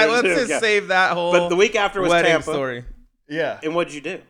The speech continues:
Speaker 3: I shot eighty-three seventy-nine. I f-, I think I finished close to last, but like I said, I was emotional. Like, oh, walking up the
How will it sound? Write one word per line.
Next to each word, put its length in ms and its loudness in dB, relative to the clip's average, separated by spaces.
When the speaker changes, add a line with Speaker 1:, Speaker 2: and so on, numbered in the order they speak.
Speaker 3:
I 160 -6
shot 400 -4
eighty-three 1700 -12
seventy-nine. 1040 -12
I 40 -20
f-, 180 -20
I 80 -20
think 160 -16
I 80 -8
finished 340 -12
close 280 -10
to 80 -14
last, 420 -4
but 320 -6
like 180 -8
I 100 -2
said, 280 -4
I 80 -2
was 100 -6
emotional. 540 -6
Like, 160 -10
oh, 220 -4
walking 360 -4
up 140 -8
the 260 -2